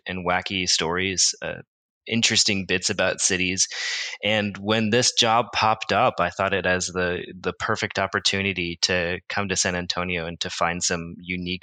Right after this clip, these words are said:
bits of odd things happening. Um, I love stories, uh, especially about people who are doing weird or interesting things are offbeat. I found a couple of those stories around town.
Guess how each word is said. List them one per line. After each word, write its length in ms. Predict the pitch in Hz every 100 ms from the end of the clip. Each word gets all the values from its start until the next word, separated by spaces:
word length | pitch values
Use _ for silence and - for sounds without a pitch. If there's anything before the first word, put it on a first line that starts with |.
| -
bits 280 | 85 85 -
of 160 | 80 - -
odd 300 | 87 85 85 87 87
things 460 | - 92 90 87 90
happening. 640 | - 85 - 87 85 85 - - - -
Um, 200 | 87 80 -
I 100 | 135
love 240 | 160 185
stories, 440 | - 180 185 156 120 - -
uh, 140 | 107 -
especially 520 | 80 - - 131 143 120
about 280 | 107 98
people 380 | - 107 107 104
who 120 | 104 101
are 100 | 90 -
doing 480 | 95 101 101 98 90 - - - _ _
weird 420 | 98 104 107 107 95
or 120 | 95
interesting 580 | 104 101 113 - 101 101
things 520 | - 95 95 95 -
are 140 | 87 -
offbeat. 560 | 87 92 - 87 90 - -
I 80 |
found 260 | 92 101 95
a 40 |
couple 320 | - 92 92 90
of 120 | 82
those 260 | 87 85
stories 480 | - 92 85 85 85
around 380 | 87 87 80 85
town. 460 | - 90 87 87